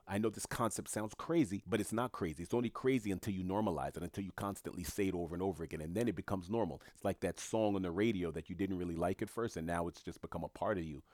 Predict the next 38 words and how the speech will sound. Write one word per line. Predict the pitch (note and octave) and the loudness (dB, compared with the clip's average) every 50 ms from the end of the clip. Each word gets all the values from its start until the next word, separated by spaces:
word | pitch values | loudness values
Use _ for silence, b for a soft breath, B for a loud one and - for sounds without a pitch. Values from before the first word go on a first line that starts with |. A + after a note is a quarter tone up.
| b b b | b b b
because | - - - F2+ D#2+ | -10 -6 -6 -6 -6
you | E2 - | -6 -10
kept | - - - - | -8 -8 -8 -6
hearing | - G#2+ A2+ A2 F2 D2 | -2 0 0 0 0 -2
it. | B1 - B B B B | -6 -12 B B B B
So | B - B2 | B -4 -2
if | - - | 0 0
I | C3+ | 0
keep | - - D#3 A#2 - | 0 -2 -6 -4 -4
saying | - - D#3 D#3+ F3+ C#3 F2+ | -2 2 4 4 4 4 2
it, | E2 D#2 - b b | 0 -2 -6 b b
and | b F2+ G2 | b -2 -2
I | |
say | F#2+ - - C3 B2 | 0 2 4 4 4
it | F2+ | 4
with | F2+ G2 - | 0 -4 -4
it, | G#2+ - - B B B B - | -6 -8 -10 B B B B 2
then | A#2 A2 F#2+ | 2 2 2
you, | F#2+ G#2+ - | 0 -6 -8
you, | - F#2+ A2 C3 A#2+ F2 | -6 -4 -4 -4 -2 -2
you'll, | G#2+ B2 B2 A2+ A2+ - - | -2 -2 -2 -2 -6 -8 -4
you'll | A2+ A#2 A#2+ A#2 | 0 2 2 2
understand | A2 G#2 G#2 G2 - - G3+ F#3+ C3+ - | 2 2 0 -4 -4 -2 -2 0 0 -2
that, | - - | -2 0
yes, | A2+ D#3 A#2 - - - - _ b b b | 0 0 0 0 -2 -10 -20 _ b b b
if | - - - | -4 -2 0
we're | F3 F3+ - | 0 -2 -2
speaking | - - - - G#3+ - - D#3+ | -2 -6 -4 -4 -4 -4 -2 0
about | B2+ G#2 F#2 - | 2 2 2 2
work-life | F#2 A2+ C#3 - - G3 F#3 F3 - - | 2 0 0 0 2 2 2 2 2 4
balance, | - C#3 G3 G3+ A2 - - - - - - - - b b b b b b b b b b b b b | 2 2 2 2 -2 -4 -6 -8 -10 -8 -8 -10 -12 b b b b b b b b b b b b b
the, | G2 - - | -6 -6 -6
if | - - - | -8 -10 -12
these | G#2+ F#2+ - - - | -12 -14 -12 -8 -6
parents, | - G#3 A3 F#3+ A#2+ - - | -4 -2 0 0 0 0 0
your | G#2+ G#2 | -2 -4
parents | - - - - A#3 F#3+ C3+ - - | -2 -4 -6 -2 -2 -2 -2 -2 -2
are | - | -4